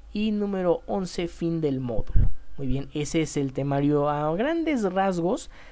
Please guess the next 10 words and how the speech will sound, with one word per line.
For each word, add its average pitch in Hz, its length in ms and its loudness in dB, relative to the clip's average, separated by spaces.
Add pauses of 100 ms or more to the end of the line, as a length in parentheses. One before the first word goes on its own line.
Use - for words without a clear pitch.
(120)
de 170 220 0
lo 170 160 8
que 170 80 2
vamos 175 400 4
a 147 40 -6
estar - 440 -6
haciendo 147 640 -4
en 143 180 -4
este 131 640 -8 (220)
programa. - 560 12